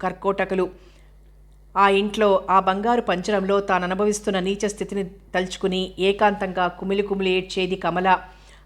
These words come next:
ఆ రాత్రి నిగ్గదీసి అడిగాడు వెంకటేశం, "కట్నం తెస్తావో, పుట్టింటికి శాశ్వతంగా పోతావో చెప్పమని." నోరు మెదపక కన్నీరు కార్చింది. ఇంతకీ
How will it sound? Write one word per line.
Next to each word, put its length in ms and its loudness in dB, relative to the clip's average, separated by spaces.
ఆ 80 6
రాత్రి 320 4
నిగ్గదీసి 480 -2
అడిగాడు 540 0
వెంకటేశం, 600 0
"కట్నం 260 2
తెస్తావో, 560 2
పుట్టింటికి 520 -4
శాశ్వతంగా 580 -2
పోతావో 480 0
చెప్పమని." 560 -4
నోరు 240 4
మెదపక 440 0
కన్నీరు 300 2
కార్చింది. 640 -4
ఇంతకీ 580 2